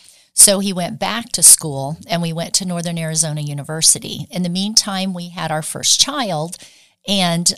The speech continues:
I was working in a hotel. He was working full-time, going to school full-time. I was working fifty hours a week, and we didn't want anyone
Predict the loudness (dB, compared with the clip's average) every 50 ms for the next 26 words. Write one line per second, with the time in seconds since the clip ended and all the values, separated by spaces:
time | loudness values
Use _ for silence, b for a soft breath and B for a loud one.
0 | -2 _ 2 2 4 4 2 2 2 2 2 0 -4 -4 -2 0 0 0 0 0
1 | 0 0 0 0 2 2 2 2 2 2 2 0 0 -2 -2 -6 -10 -8 -4 -4
2 | -2 0 2 4 2 2 2 -2 -4 -2 -2 0 0 0 0 -2 -2 -2 -2 -2
3 | -2 0 0 -2 -2 -2 -4 -4 -2 2 4 4 4 4 2 -4 -6 -6 -6 -8
4 | -6 -6 -6 -4 -4 -2 -4 -4 -4 -4 -4 -2 -2 -2 2 4 2 2 2 0
5 | -8 -6 -4 -4 -2 -2 -2 -4 -4 -6 -10 -6 -6 -4 -4 -4 -4 -6 -4 -4
6 | -4 -4 -4 -2 0 0 0 0 -4 -6 -6 -6 -8 -8 -6 -4 -2 -2 0 -2
7 | -2 -2 -2 -2 -4 -6 -8 -6 -4 -2 -2 -2 -4 -4 -4 -4 -2 -2 -2 -2
8 | -4 -4 -4 -4 -4